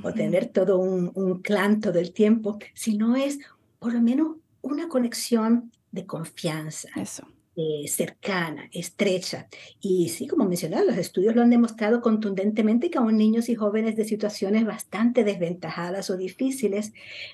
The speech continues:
Speaker 1: no hace falta el pueblo entero, sino par de con-, un par de conexiones, eh, importantes y cercanas, porque es parte de nuestra naturaleza como humanos. Tenemos sentimientos,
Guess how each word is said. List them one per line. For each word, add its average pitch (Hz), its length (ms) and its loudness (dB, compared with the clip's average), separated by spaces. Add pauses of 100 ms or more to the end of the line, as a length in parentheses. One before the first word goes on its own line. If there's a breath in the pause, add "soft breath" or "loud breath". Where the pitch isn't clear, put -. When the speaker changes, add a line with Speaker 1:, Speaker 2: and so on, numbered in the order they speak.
(100)
Speaker 1:
no 170 180 -4
hace 214 220 2
falta 214 420 0
el 196 100 4
pueblo 214 360 2
entero, 233 440 4
sino 214 400 0 (240 loud breath)
par 269 260 -6
de 294 140 -4
con-, 254 220 0
un 285 420 -4
par 247 160 0
de 277 80 0
conexiones, 226 680 2 (360 loud breath)
eh, 165 480 -2
importantes 190 720 -2
y 190 60 -2
cercanas, 175 720 -4 (240 soft breath)
porque 214 180 0
es 233 80 -4
parte 214 320 0
de 214 80 2
nuestra 185 300 -2
naturaleza 170 720 -4
como 170 240 -2
humanos. - 560 -10 (320)
Tenemos 185 480 -4
sentimientos, 156 1120 -8